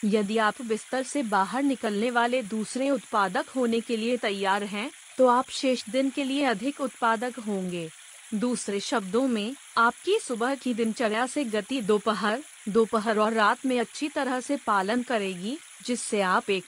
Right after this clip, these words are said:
पूरे के रूप में एक लाभकारी और उत्पादक दिन बना सकते हैं। ऊर्जा के स्तर को बढ़ाता है।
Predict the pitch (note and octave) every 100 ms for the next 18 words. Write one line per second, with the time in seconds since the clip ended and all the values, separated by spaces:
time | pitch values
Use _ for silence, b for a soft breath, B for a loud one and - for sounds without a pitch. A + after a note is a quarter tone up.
0 | - A#3+ C4 C4 D4 A#3+ A#3 - B3+ C4
1 | C4+ G#3+ G3 A3+ B3 - G#3+ G#3 B3+ B3
2 | A#3 - G#3 G3 C#4 B3 B3+ B3 A3 G#3
3 | G#3+ G#3+ - G#3 G3 F#3+ F3+ D#3 - -
4 | - - - - A#3+ A#3+ F#3 G#3 G3 A3+
5 | G#3+ - A#3+ B3+ C#4+ G#3+ G3+ G3+ F#3+ A3
6 | A3 A3 E3+